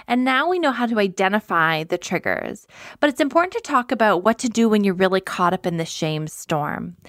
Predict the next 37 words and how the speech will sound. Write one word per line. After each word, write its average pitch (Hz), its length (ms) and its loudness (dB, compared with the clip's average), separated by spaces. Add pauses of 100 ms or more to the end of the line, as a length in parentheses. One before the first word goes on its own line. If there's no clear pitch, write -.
(440)
And 262 120 2
I'm 285 140 2
going 359 320 0
to 370 100 0
share 247 280 0
a 233 40 -4
couple 226 320 -2
of 233 140 2
examples 196 800 0
to 226 180 0
really 247 880 2 (120)
paint 214 400 2
the 190 60 0
picture - 360 -2
for 214 160 -8
you 226 320 2
of 185 180 2
what 202 420 0
that 226 200 2
shame 175 460 -2
storm 220 360 0 (300)
looks 175 440 0 (100)
and 185 200 -2
feels 165 440 -2
like. - 400 -8 (680)
So - 220 -2
we 311 160 0
know 320 220 4
the 427 100 -2
top - 480 -2 (100)
two 208 320 0
shame 190 320 -2
triggers 185 360 -2
for 196 160 0
women 175 440 -2 (460)
are 214 160 2
mothering 208 680 4